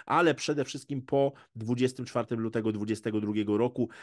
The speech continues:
e, już po, mm, ro-, rozpoczęciu się wojny na Ukrainie, te plany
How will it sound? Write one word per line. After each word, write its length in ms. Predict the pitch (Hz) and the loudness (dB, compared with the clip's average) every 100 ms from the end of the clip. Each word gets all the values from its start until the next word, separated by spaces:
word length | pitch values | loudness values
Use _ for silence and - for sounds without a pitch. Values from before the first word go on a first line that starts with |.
| - | -12
e, 320 | - 101 95 | -6 -4 -4
już 320 | 101 110 127 - | -2 0 0 -2
po, 380 | 123 117 110 - | 0 2 2 -4
mm, 440 | 110 110 110 110 | -12 -8 -4 0
ro-, 180 | 120 123 | 0 0
rozpoczęciu 600 | 120 127 127 120 127 117 | -2 -2 -4 -8 -6 -6
się 140 | - | -2
wojny 300 | 110 120 113 | 0 0 0
na 120 | 113 110 | 0 0
Ukrainie, 580 | 113 117 113 131 123 120 - - - | 0 -2 0 0 0 -2 -8 -12 0
te 120 | 135 | 0
plany 460 | 135 127 123 120 | 4 4 4 0